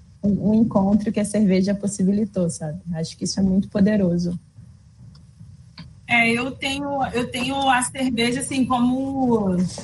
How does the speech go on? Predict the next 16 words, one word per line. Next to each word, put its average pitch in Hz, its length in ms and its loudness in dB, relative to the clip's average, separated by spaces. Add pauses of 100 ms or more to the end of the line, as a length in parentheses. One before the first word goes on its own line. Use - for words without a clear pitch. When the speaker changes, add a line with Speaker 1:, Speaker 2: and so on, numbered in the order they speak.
(800)
Speaker 2:
como 277 140 6
uma 320 240 4
porta 302 360 2
de - 60 -8
saída, 247 680 -2
sabe? 220 720 0
Foi, 233 280 -4 (120)
foi 233 720 0 (360)
pra 240 180 0
experimentar 262 720 2
a - 20 -2
cerveja 262 520 0
que 269 60 -8
eu 269 80 -4
comecei 254 560 0
a, 233 460 2